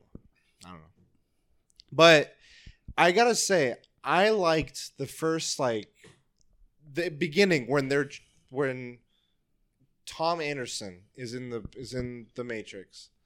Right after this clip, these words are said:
and the whole, like, what's going on, like, that part, I was like, this was interesting to me, just because of, I know a lot of it was hitting it like it was ham-fisted. It's like,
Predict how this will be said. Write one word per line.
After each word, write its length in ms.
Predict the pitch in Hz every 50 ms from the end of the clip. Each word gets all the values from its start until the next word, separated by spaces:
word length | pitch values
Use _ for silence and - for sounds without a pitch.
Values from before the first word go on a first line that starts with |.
| _ _ _ _ _ _ _ _ _ _
and 160 | 117 120 123
the 60 | 120 117
whole, 300 | 127 131 123 123 117 117
like, 360 | 113 110 110 104 - _ _ _ - 107
what's 240 | 107 113 120 120 -
going 320 | - - 127 120 117 110 110
on, 380 | 107 110 120 127 139 151 151 - _ _
like, 240 | - 127 120 98 - _
that 300 | - 156 180 175 - -
part, 380 | - - 180 175 170 139 - - -
I 80 | 127
was 200 | 127 123 123 120
like, 240 | 117 120 113 104 98 - - _ _ -
this 280 | 156 160 151 - -
was 160 | 156 139 120
interesting 460 | 123 123 - - 135 - - 170 170 175
to 60 | 185
me, 160 | 202 226 277 - _ _ _ _ _ _ _ _ _ _ _ _ _ _ _ _ _ _
just 200 | - 165 160 147
because 280 | 175 190 160 180 160 151
of, 340 | 160 139 131 135 139 135 - _ _ - - - - - - _ -
I 120 | 170 180
know 200 | 190 226 254 254
a 40 | 226
lot 220 | 214 208 214 214
of 120 | 214 196 202
it 120 | 208 190
was 320 | 180 160 - - - -
hitting 420 | - 143 - - 170 165 170 170 165
it 120 | 170 147 143
like 360 | 147 131 127 117 - - _ -
it 80 | 147
was 320 | 135 139 123 117 113 - - _ _ - 123
ham-fisted. 800 | - 123 139 139 143 143 135 - - 139 131 - - - 151 151
It's 180 | 147 - -
like, 320 | 139 120 117 110 - -